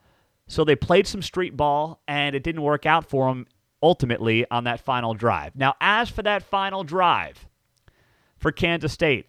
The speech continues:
I'm watching it. They're down thirty-four twenty-seven. They're moving the ball down the field. And after they convert that fourth down, I'm going, "Timeout, timeout, you got two. There's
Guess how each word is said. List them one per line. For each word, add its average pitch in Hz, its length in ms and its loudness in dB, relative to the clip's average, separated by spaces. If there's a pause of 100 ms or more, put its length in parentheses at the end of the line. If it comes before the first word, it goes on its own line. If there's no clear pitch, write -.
I'm 135 280 2
watching 165 460 0
it. 139 260 -2 (400)
They're 135 120 2
down 156 280 6
thirty-four 202 580 2
twenty-seven. 143 840 -2 (260)
They're 123 140 2
moving 202 320 6
the 220 80 0
ball 190 240 8
down 165 240 2
the 165 80 -2
field. 110 500 -2 (440)
And 156 560 2
after 165 280 0
they 160 140 2
convert 165 480 0
that 202 240 0
fourth 202 320 4
down, 151 480 2
I'm 156 220 -2
going, 165 420 -2 (320)
"Timeout, 269 920 0
timeout, 269 800 0
you 226 100 -2
got 262 480 -2
two. 247 640 -4 (340)
There's 208 380 0